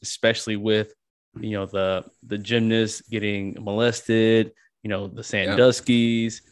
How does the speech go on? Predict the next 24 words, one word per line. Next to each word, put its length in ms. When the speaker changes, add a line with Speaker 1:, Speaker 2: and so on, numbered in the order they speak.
Speaker 1:
all, 680
all 580
these 240
issues. 480
Speaker 2:
Infernos. 300
Yeah. 240
Speaker 1:
The 240
N 80
C 120
double 280
A 80
is 140
like, 160
"Yo, 160
we 360
need 200
a 40
clean 300
slate, 400
and 300
we 100
need 220
to, 100
like, 300